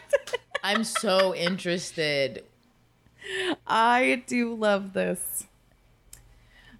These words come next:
Speaker 1: Um, so, again, back to the PowerPoint. Uh, there are some things about Wiley's artist statement that I wanted to talk about.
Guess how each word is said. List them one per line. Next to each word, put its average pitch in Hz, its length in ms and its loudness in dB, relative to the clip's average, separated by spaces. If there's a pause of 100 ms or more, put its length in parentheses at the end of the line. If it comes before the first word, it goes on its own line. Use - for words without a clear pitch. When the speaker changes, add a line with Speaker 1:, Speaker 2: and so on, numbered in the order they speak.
Speaker 1:
Um, 220 540 2 (260)
so, 311 840 2 (240)
again, 240 420 2
back 240 300 2
to 247 80 -6
the 226 80 2
PowerPoint. 208 1080 -2 (260)
Uh, 208 360 4 (100)
there 285 420 2
are 294 300 4
some 370 260 -2
things 359 260 0
about 381 460 2
Wiley's 247 1000 0 (1160)
artist 349 640 2
statement 240 760 2
that 208 340 4
I 208 60 2
wanted 208 460 2 (220)
to 202 600 0 (760)
talk 254 400 2
about. 165 460 0